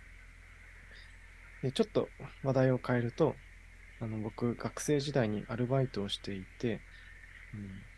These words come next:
知的障害がある方の自立訓練事業っていう事業をやっている、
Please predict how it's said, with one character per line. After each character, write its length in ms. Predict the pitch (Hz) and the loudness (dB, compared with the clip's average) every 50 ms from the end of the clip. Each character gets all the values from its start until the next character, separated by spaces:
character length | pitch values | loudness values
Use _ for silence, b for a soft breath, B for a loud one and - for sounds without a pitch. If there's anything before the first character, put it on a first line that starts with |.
| - - | -12 -8
知 100 | - - | -2 0
的 180 | 160 151 - - | 0 0 2 4
障 180 | 196 185 151 | 4 6 6
害 120 | 131 113 107 | 6 6 4
が 120 | 110 113 | 4 2
あ 60 | 117 | 2
る 80 | 113 107 | 2 0
方 260 | - 110 - - 110 | -4 -4 -4 -2 0
の 200 | 131 151 147 - - | 0 0 0 -2 -4
自 180 | 127 117 - - | -8 -8 -2 0
立 260 | 127 123 - - - | 0 0 0 -2 -2
訓 220 | - 135 127 127 | 2 4 4 6
練 140 | 127 127 123 | 6 4 4
事 120 | 120 123 117 | 2 2 2
業 220 | 113 101 92 85 | 2 0 0 -2
っ 120 | - - | -6 -8
て 60 | - 98 | -6 -6
い 220 | 95 98 92 90 | -4 -4 -4 -6
う 120 | - - - - - - - - - - - - - - - | -6 -8 -12 -16 -18 -20 -20 -20 -18 -18 -18 -18 -18 -10 -4
事 140 | - 117 98 | -2 0 2
業 140 | 101 95 | 2 2
を 60 | 95 98 | 0 -2
や 120 | 95 92 | -4 -6
っ 20 | - - - | -8 -6 -2
て 80 | 107 | 0
い 60 | 107 123 | 2 4
る、 200 | 151 160 - | 4 4 2